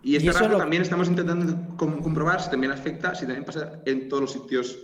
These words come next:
Speaker 1: que hay yesos en el mundo.
Speaker 2: Sí, parece,
Speaker 1: Y
Speaker 2: parece lógico, ¿no? Parece lógico que pase en
Speaker 1: Parece
Speaker 2: todos.
Speaker 1: lógico, es curioso que las plantas de los yesos, en típicos yesos, que son unas plantas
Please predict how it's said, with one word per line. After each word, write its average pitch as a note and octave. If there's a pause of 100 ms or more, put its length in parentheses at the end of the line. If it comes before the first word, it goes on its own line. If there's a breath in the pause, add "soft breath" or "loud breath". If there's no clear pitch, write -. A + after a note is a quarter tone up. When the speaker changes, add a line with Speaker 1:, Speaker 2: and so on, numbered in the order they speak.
(320)
Speaker 1:
que C3
hay A#2+
yesos B2+
en A2+
el F2+
mundo. G2 (340 loud breath)
Speaker 2:
Sí, D#3
parece, C3+
Speaker 1:
Y A#2+
Speaker 2:
parece C#3+
lógico, C#3
¿no? D3
Parece B2+
lógico B2+
que A#2+
pase B2+
en D#3
Speaker 1:
Parece A3
Speaker 2:
todos. A#3
Speaker 1:
lógico, B3
es D#3+
curioso G3+
que B2+
las B2
plantas F3
de F3
los D#3
yesos, G#3
en C#3
típicos C#3+
yesos, F#3+
que D#3+
son D#3
unas D#3+
plantas E3+